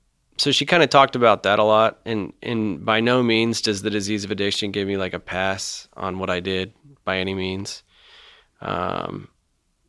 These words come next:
but it, it at least let me know that internally I'm not just this horrible failure of a person, um, like a criminal forever, just because that's who I am.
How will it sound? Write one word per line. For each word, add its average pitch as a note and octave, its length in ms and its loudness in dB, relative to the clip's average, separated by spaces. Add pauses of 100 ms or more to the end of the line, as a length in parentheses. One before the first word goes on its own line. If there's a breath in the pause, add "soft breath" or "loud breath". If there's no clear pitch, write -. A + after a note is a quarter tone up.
(460)
but A2+ 120 4
it, - 280 0
it A#2 160 -2
at F2+ 100 0
least A#2 520 -2 (460)
let A2 300 0
me A2 200 -2
know F#2+ 260 0
that F#2 320 -4 (460)
internally G#2 540 -2
I'm F#2+ 180 -2
not F#2+ 220 -2
just G2 240 -8
this F#2+ 180 -6
horrible E2+ 720 -8 (280)
failure D#2+ 420 -6
of C#2 120 -10
a - 40 -16
person, - 640 -6 (800 soft breath)
um, G1+ 720 -8
like F2+ 100 -8
a F2 80 -6
criminal E2+ 640 -6 (240)
forever, E2+ 420 0
just G2 220 -6
because F#2 640 -8
that's F#2+ 180 -6
who F2+ 120 -8
I D#2+ 100 -4
am. F#2+ 640 -6